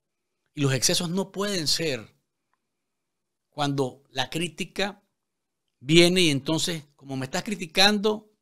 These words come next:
te criminalizo, te señalo, te persigo, te injurio, te, te obligo a irte, te amenazo, te llevo a la cárcel. Eso lo, eso lo estamos viviendo nosotros en Nicaragua. No pueden llegar a esos términos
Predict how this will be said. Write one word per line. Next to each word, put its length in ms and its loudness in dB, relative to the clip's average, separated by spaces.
te 160 -4
criminalizo, 960 0
te 100 -2
señalo, 760 4
te 120 -4
persigo, 920 0
te 100 -8
injurio, 800 4
te, 480 -6
te 100 2
obligo 400 8
a 60 8
irte, 600 2
te 100 0
amenazo, 800 4
te 100 -4
llevo 220 2
a 60 2
la 160 0
cárcel. 520 4
Eso 180 -8
lo, 100 -4
eso 140 -4
lo 60 2
estamos 280 2
viviendo 300 0
nosotros 340 -2
en 80 -2
Nicaragua. 400 -2
No 280 -2
pueden 440 4
llegar 240 0
a 40 -2
esos 200 -8
términos 320 -6